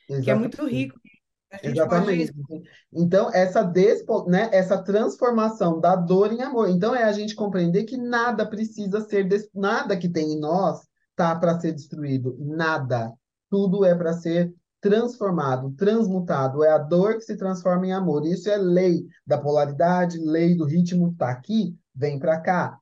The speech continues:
Speaker 2: Ó, óbvio, né? De acordo com a nossa consciência, de acordo com a nossa ação. Então, pra, então isso é, também é, pra mim, um dos, além de tudo que vocês estão falando, também é um fator essencial aí pra gente viver, viver esta nova era, que não é em outro lugar, é aqui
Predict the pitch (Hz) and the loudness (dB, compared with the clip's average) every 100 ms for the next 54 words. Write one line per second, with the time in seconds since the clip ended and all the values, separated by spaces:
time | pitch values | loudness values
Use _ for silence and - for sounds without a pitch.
0 | _ _ - 131 - - 127 120 98 107 | _ _ -2 -2 -4 -10 -6 -6 -8 -10
1 | 120 147 139 135 151 139 143 139 135 139 | -8 -4 -2 -2 -2 -2 -2 -2 -4 -6
2 | 131 139 165 170 143 139 147 147 156 151 | -6 -4 -2 -2 -4 -6 -8 -6 -6 -6
3 | 151 170 175 - 139 135 - _ 156 156 | -8 -6 -8 -6 -8 -8 -10 _ -4 0
4 | 170 156 165 170 180 180 190 226 202 180 | 0 -2 -2 2 4 4 2 0 -2 -4
5 | 190 185 175 170 180 220 190 175 175 156 | -2 -2 2 2 0 -2 -2 -4 -2 -4
6 | 156 147 175 170 _ _ 160 170 165 151 | -4 -4 -8 -10 _ _ -4 -2 -2 -2
7 | 147 160 - 175 - 143 143 151 143 143 | -2 -6 -4 -6 -6 -8 -10 -8 -10 -6
8 | 143 147 170 - _ 175 170 160 170 175 | -6 -6 -10 -12 _ 0 2 2 2 2
9 | 170 175 170 156 165 170 - - 165 170 | 0 -2 -4 -2 -2 -4 -10 -8 -8 -4
10 | 170 175 - 170 160 165 160 170 165 165 | -2 -2 0 -2 -2 -4 -4 -4 -4 -2
11 | 175 175 175 185 156 160 - - - 165 | -2 0 0 -2 -2 -8 -10 -20 -6 0
12 | 175 160 165 170 170 165 165 160 180 180 | 2 2 0 -2 0 -4 -2 0 0 2
13 | 151 143 - - - 190 196 185 190 208 | 0 -2 -6 -10 0 2 4 2 2 2
14 | 170 151 143 135 135 127 127 135 156 175 | 0 0 -2 -4 0 2 2 2 2 0
15 | _ - 214 196 | _ -6 -2 -2